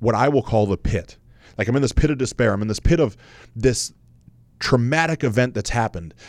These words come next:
and I'm able to release all the pent-up emotion that I have. So I'm screaming and I'm crying and I'm yelling, and I'm imaginary that I'm, like, punching my dad, and there's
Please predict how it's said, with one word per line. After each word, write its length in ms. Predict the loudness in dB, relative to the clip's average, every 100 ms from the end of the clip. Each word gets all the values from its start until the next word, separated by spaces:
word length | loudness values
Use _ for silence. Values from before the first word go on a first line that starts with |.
| -8
and 120 | -2 0
I'm 120 | 0
able 200 | 0 -2
to 120 | -2
release 800 | 0 0 0 0 -2 -4 -10 -14 _ _ _
all 300 | 0 4 4
the 100 | 2
pent-up 320 | 0 0 0
emotion 320 | 0 0 0
that 100 | -4
I 60 | -4
have. 220 | -6 -6
So 140 | -6 -6
I'm 120 | -6
screaming 600 | -8 -4 2 2 2 -4
and 80 | -6
I'm 120 | -8
crying 460 | -4 2 2 2 -4
and 100 | -6
I'm 140 | -6
yelling, 540 | 0 2 2 0 -6 -12 -20 -20 -20 -20 -20 -20 -6
and 100 | -2
I'm 160 | -2
imaginary 520 | -2 -2 0 0 -2 -2
that 100 | 0
I'm, 80 |
like, 220 | -2 0 0
punching 400 | 2 0 0 -2
my 140 | 0
dad, 280 | 2 2 0
and 80 |
there's 140 | -4